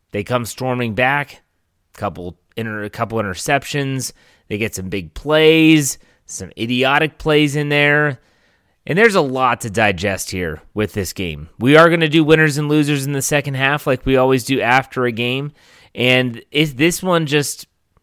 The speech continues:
boy, does it leave a bad taste in your mouth for a lot of reasons. Before we get into all that, I wanna make sure I mention Behind the steel curtain dot com. It should be your one-stop shop for all things Pittsburgh Steelers,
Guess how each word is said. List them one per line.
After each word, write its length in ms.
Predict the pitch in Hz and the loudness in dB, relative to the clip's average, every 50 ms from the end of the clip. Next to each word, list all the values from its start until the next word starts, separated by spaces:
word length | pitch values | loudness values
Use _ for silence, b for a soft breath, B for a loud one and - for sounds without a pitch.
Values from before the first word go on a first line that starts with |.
| _ _ - | _ _ -4
boy, 200 | 139 160 175 175 | 0 2 2 2
does 200 | 160 147 127 151 | 2 0 0 0
it 100 | 143 131 | 0 0
leave 220 | 135 135 131 123 | 0 0 2 2
a 40 | 107 | 2
bad 300 | 95 123 117 117 110 95 | 2 2 2 2 2 0
taste 340 | - 110 110 107 - - - | -2 -2 -2 -2 -2 -4 -6
in 60 | 104 | -6
your 80 | 98 | -4
mouth 260 | 98 101 101 95 92 - | -2 -2 -2 -2 -4 -6
for 140 | - 107 | -4 -4
a 60 | 98 95 | -2 -2
lot 240 | 92 92 95 95 | 0 0 0 0
of 100 | 92 85 | 0 -2
reasons. 400 | 87 90 87 80 - 71 69 76 | -6 -6 -6 -6 -8 -12 -16 -16
Before 400 | - - - - - 156 180 202 | -12 -12 -12 -10 -4 2 4 4
we 100 | 196 196 | 4 4
get 200 | 175 151 165 156 | 4 4 4 6
into 200 | 147 143 139 131 | 6 4 2 2
all 180 | 113 123 123 117 | 2 2 2 4
that, 180 | 117 117 110 110 | 4 4 4 4
I 40 | |
wanna 220 | 107 113 127 135 131 | 2 2 0 -2 -2
make 200 | 127 127 123 - | -2 -2 -4 -4
sure 200 | - - 131 120 | -4 -2 0 2
I 80 | 117 | 2
mention 380 | 113 113 113 110 110 - 117 107 | 2 0 -2 -4 -4 -6 -8 -8
Behind 260 | 101 98 110 117 113 | -4 -2 -2 -2 -2
the 40 | 107 | -4
steel 220 | - - 117 110 | -6 -4 -4 -4
curtain 280 | - - 117 107 98 95 | -4 -4 -8 -6 -6 -6
dot 240 | 90 95 95 - - | -6 -6 -6 -6 -6
com. 320 | - 135 143 151 156 147 B B B B B B B | -4 -2 0 0 -2 -2 B B B B B B B
It 140 | - 123 - | -4 -4 -4
should 140 | - 135 120 | -4 -4 -2
be 80 | 123 | 2
your 120 | 120 120 110 | 2 2 2
one-stop 500 | 113 120 123 123 - - 131 120 113 - | 2 -2 -2 -2 -2 -2 -2 -2 -2 -2
shop 280 | - 143 135 143 135 | -2 0 0 0 0
for 100 | - 127 | -2 -2
all 200 | 80 107 113 113 | -2 0 -2 -2
things 280 | 110 113 117 113 104 - | -2 -4 -6 -6 -8 -8
Pittsburgh 420 | - 113 101 - - 113 104 87 | -8 -10 -10 -8 -8 -8 -8 -8
Steelers, 680 | - - - 156 165 165 170 175 175 180 180 175 160 - | -8 -8 0 2 4 4 4 4 4 2 2 0 -4 -6